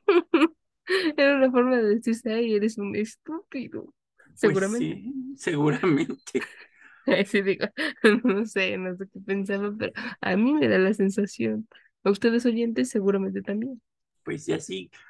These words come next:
Speaker 2: utilicen esa frase, una de las frases,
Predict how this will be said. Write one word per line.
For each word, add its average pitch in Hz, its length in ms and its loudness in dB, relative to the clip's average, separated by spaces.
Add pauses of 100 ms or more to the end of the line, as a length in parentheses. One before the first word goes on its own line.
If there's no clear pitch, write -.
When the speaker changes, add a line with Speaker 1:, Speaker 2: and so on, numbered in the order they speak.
(100)
Speaker 2:
utilicen 262 600 4
esa 226 220 2
frase, 190 380 -4
una 190 180 -4
de 160 100 0
las 151 220 -2
frases, - 560 -6